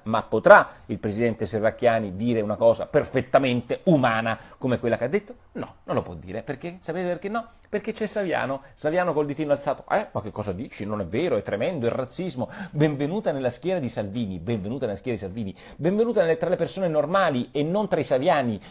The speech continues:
Deborah Serracchiani, benvenuta tra le persone normali, quelle che pensano che ci sia un legame tra il fatto che ci sia il degrado nelle città e la criminalità nelle città,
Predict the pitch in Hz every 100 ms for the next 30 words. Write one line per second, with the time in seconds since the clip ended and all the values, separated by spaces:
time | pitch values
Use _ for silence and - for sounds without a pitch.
0 | - 117 190 160 147 - 151 147 160 123
1 | 107 113 165 135 147 170 202 202 160 143
2 | 131 - 165 160 - 143 147 131 107 101
3 | 107 - - 180 175 135 147 - 160 120
4 | - 110 104 160 127 - - - 160 -
5 | 165 123 113 110 127 147 117 104 104 104
6 | 127 - 104 101 110 123 101 107 123 117
7 | 117 107 120 - 123 - 104 101 113 107
8 | 110 107 135 110 110 196 - 247